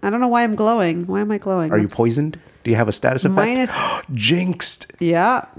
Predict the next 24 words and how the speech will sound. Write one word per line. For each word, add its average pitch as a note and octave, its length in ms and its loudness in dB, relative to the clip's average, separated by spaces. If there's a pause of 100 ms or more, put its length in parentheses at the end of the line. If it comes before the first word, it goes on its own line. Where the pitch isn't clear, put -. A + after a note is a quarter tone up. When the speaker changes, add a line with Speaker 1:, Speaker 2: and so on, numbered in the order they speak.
(640)
Speaker 2:
You B2+ 100 2
were B2 80 6
jinxed C#3 340 -2
for A2+ 280 2
a G2 80 0
bit. F2+ 280 -2 (200)
Minus A#2 340 2
six - 220 -2
defense. - 640 -2 (240)
Mm. D#2+ 640 -4 (460)
Speaker 1:
Which, G3 200 0
and E3+ 100 4
I F3+ 120 4
only F#3+ 180 2
have, F#3 180 -2
like, E3 200 -6
three F3 180 0
defense, D#3+ 400 -2
Speaker 2:
Gotta G#2 180 2
take C#3 140 0
Speaker 1:
so. F#2+ 80 -4
Speaker 2:
some - 20 -6
steroids. F#2+ 580 0 (400)
Speaker 1:
Yeah, F3+ 260 -2